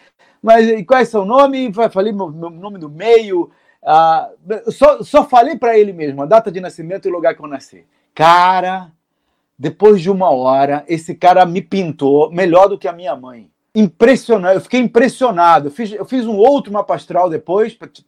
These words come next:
tirar a prova, e foi, olha, é impressionante. Você que tá me ouvindo, se você nunca fez mapa astral, faça, nem que seja pra tirar dúvida, porque eu continuo não acreditando, não tem, não faz sentido pra mim que eu, a posi-, a, a posição dos planetas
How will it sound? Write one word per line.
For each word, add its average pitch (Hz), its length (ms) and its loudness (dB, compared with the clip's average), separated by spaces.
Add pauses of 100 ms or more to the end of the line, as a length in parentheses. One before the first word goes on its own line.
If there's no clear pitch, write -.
(140)
tirar 180 240 2
a 175 60 2
prova, 196 640 -4 (520)
e 165 100 -12
foi, 220 260 2
olha, 185 320 4
é 208 80 4
impressionante. 214 840 -2
Você 170 240 -6
que - 60 -12
tá 240 80 -2
me 220 140 -6
ouvindo, 151 260 -8
se 147 60 -18
você 170 180 -6
nunca 233 260 -2
fez 202 180 -2
mapa 190 240 0
astral, 180 420 0 (440)
faça, 233 460 2
nem 262 160 -2
que - 60 -18
seja 269 180 0
pra 269 160 -2
tirar 233 300 0
dúvida, 143 480 0
porque 185 420 0
eu 330 200 4
continuo 294 280 -2
não 285 80 2
acreditando, 185 580 0
não 165 100 -12
tem, 226 240 -4
não 208 120 -6
faz 262 200 -4
sentido 185 500 -4
pra 135 160 -4
mim 170 220 -18 (520)
que 175 80 0
eu, 175 160 2
a 165 80 0
posi-, 175 360 0 (140)
a, 165 100 0
a 165 240 -4
posição 180 340 -2
dos 185 180 -10
planetas 160 760 -4